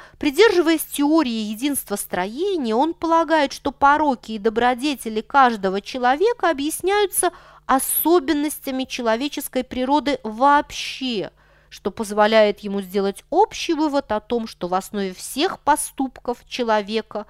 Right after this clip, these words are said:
лежит его себелюбие. Поскольку все поведение человека определено его природой и, следовательно, является неизбежным, не зависит от его воли,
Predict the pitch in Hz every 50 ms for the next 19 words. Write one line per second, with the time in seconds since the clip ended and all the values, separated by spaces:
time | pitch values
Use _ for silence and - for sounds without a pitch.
0 | _ _ _ _ _ 196 196 196 185 156 190 254 359 - - - - 170 175 180
1 | 160 160 185 220 233 - _ - - - - - 214 196 208 208 196 208 220 202
2 | 165 165 160 131 - - _ _ _ _ - _ _ _ _ _ _ _ _ _
3 | _ _ _ _ _ - - - - - - - - - - 233 - - 440 392
4 | - 381 349 - - - 349 381 339 - 247 214 220 226 190 220 269 262 240 214
5 | 214 - - 220 190 175 180 240 190 - 240 208 208 - 214 185 190 196 196 196
6 | 202 247 285 269 214 208 190 226 220 - - 233 208 202 220 247 277 277 254 196
7 | 185 175 143 - - - - - - 240 - - 262 277 247 247 247 233 - 233
8 | 233 226 226 208 220 196 226 254 262 247 240 - - 226 226 220 220 214 202 185
9 | 180 170 165 196 240 320 339 302 220 185 180 165 151 156 - - - - - 254
10 | 302 339 285 269 302 294 269 226 220 262 320 415 - - 302 - - 254 254 233
11 | 226 247 220 254 254 226 208 226 247 247 226 185 170 - -